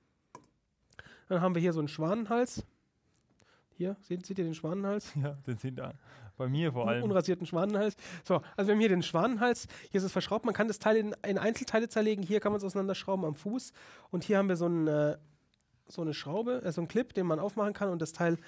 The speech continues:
Speaker 1: dann ausfahren kann und schon ist es aus dem Bild verschwunden. Magic!
Speaker 2: Und dafür können wir es jetzt hier unten hinstellen?
Speaker 1: Genau, wir
Speaker 2: Dann
Speaker 1: können es auch mal nebenan hinstellen, dann
Speaker 2: Ja,
Speaker 1: sieht
Speaker 2: genau.
Speaker 1: man's nämlich vielleicht
Speaker 2: Geht das
Speaker 1: so ein
Speaker 2: mal?
Speaker 1: bisschen zumindest. Und dann können wir mal zeigen, was
Speaker 2: Ich
Speaker 1: wir
Speaker 2: mach's
Speaker 1: damit
Speaker 2: mal
Speaker 1: machen
Speaker 2: fest.
Speaker 1: können.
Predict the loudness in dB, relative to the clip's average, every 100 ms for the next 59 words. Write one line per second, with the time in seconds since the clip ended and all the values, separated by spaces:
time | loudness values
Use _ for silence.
0 | -20 -8 -4 -2 -2 -2 -2 -2 -4 -2
1 | 0 0 -2 -2 -4 -2 0 0 0 -2
2 | -2 -2 -2 -4 0 0 -2 -4 -6 -6
3 | -6 -4 -4 -2 -4 -4 -4 -2 -2 -2
4 | -2 -2 0 0 2 2 2 4 4 4
5 | 2 2 0 0 2 0 0 -2 0 -2
6 | -4 -2 0 0 -4 -12 -6 -4 -4 -4
7 | -4 -4 -4 -4 -4 -8 -16 _ -20 -20
8 | -20 -20 -20 -6 -4 -2 -2 -2 0 0
9 | 0 0 2 0 -4 -10 _ _ _ _
10 | -20 -8 -4 -2 0 0 0 0 -2 0
11 | 0 -2